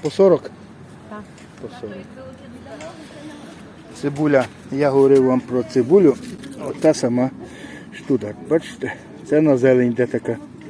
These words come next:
Speaker 1: Можна на ринку в дівчат купити собі і посадити на зелень, хто хоче. Непогана. Ось та плоска, бачите, яка вона плоска.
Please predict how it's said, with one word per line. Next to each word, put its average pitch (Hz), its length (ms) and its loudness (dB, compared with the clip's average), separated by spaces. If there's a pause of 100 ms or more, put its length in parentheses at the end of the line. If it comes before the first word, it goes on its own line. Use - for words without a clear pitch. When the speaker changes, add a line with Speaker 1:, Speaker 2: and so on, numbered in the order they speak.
(480)
Speaker 1:
Можна 151 440 2 (140)
на 131 220 2
ринку 131 420 2 (340)
в 131 200 6
дівчат 117 460 0 (200)
купити 139 420 0
собі 123 320 -2 (960)
і 117 160 4
посадити 151 640 2
на 135 160 2
зелень, 120 420 -2 (200)
хто - 180 -6
хоче. - 440 -4 (1600)
Непогана. 113 560 -4 (1300)
Ось - 80 -12
та 143 120 4
плоска, 113 500 -6
бачите, - 460 -10
яка - 200 -2
вона 135 160 0
плоска. - 460 -8